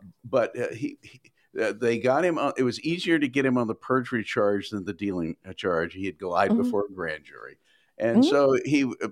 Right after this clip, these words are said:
Speaker 1: before he turned twenty-one, he was a felon. Um,
Speaker 2: Mm-hmm.
Speaker 1: and then he became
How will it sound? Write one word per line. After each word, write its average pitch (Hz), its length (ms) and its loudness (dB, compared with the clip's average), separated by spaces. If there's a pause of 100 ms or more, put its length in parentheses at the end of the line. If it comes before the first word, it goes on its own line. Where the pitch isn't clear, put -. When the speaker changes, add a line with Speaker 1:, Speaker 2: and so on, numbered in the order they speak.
(140)
Speaker 1:
before 135 380 0
he 156 100 0
turned 147 240 -2
twenty-one, 95 560 -2
he 98 140 -4
was 92 140 -6
a 123 60 -2
felon. 76 400 0 (600)
Um, 87 320 0 (160)
Speaker 2:
Mm-hmm. 240 80 2
Speaker 1:
and 117 180 2
then 120 140 -2
he 143 120 4
became 127 640 2